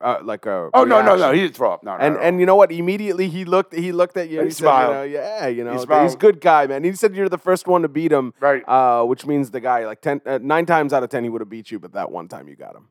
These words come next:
Speaker 2: I did.
Speaker 1: Yeah.
Speaker 2: And, uh, it was funny 'cause, you know, I, I looked in the R V this morning, right?
Speaker 1: Yeah.
Speaker 2: First of all, we come back last night.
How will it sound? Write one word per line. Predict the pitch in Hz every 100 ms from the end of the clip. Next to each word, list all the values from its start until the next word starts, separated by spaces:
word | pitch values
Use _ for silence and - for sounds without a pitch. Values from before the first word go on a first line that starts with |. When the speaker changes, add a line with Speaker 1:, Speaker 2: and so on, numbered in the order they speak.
| -
Speaker 2:
I | 110
did. | 156 170 127 -
Speaker 1:
Yeah. | 135 131
Speaker 2:
And, | 131
uh, | 135 131 131 117 - _ _
it | 151
was | 143
funny | 175 175
'cause, | 135 110 104
you |
know, | 117 113 -
I, | 110 -
I |
looked | 117 143
in | 117
the | 110
R | 110
V | 101 107
this | 90 -
morning, | 82 67 - _ _ _
right? | 78 87 - _ _
Speaker 1:
Yeah. | 82 90 _ _ _ _ _
Speaker 2:
First | 170 180
of | 139
all, | 135
we | 175
come | - 160 139
back | 117 -
last | - 98 -
night. | 101 104